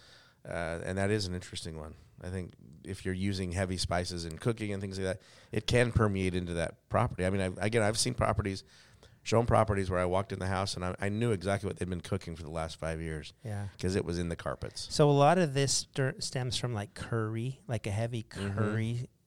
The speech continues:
Speaker 2: smell that just absolutely, you walk in the house and it just smells like curry for days and days and
Speaker 1: Yeah.
Speaker 2: days. And I was talking to our legal counsel, Denny, and he's like, "I remember a case." He said, "I evicted somebody for,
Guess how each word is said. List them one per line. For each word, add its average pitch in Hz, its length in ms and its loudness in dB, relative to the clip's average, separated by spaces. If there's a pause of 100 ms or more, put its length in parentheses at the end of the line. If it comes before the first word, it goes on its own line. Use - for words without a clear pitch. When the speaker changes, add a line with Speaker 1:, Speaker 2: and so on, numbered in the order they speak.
Speaker 2:
smell 113 440 -2
that 98 180 -8
just 107 320 -4 (320)
absolutely, 120 280 -4
you 123 60 -2
walk 120 220 0
in 117 100 -6
the 101 60 -4
house 110 260 -2
and 104 80 -6
it 98 80 -6
just - 300 -4
smells 107 580 -2
like 98 400 -6
curry 117 220 -2
for - 160 -10
days 107 380 -4
and 107 120 -6
days 104 200 -4
and 95 100 -4
Speaker 1:
Yeah. 95 160 2
Speaker 2:
days. 113 180 -4 (880)
And 120 100 4
I 120 40 6
was 120 100 4
talking 135 240 4
to 117 160 0
our 127 140 -2
legal 117 180 0
counsel, 113 360 -2
Denny, 104 280 -2
and 101 80 -2
he's 98 140 -2
like, 104 180 -2
"I 113 40 -2
remember 151 240 2
a 147 60 0
case." 151 340 -2
He 117 80 -6
said, 110 220 -4
"I 104 180 -2
evicted 135 500 -6
somebody 127 420 -2
for, 110 260 -4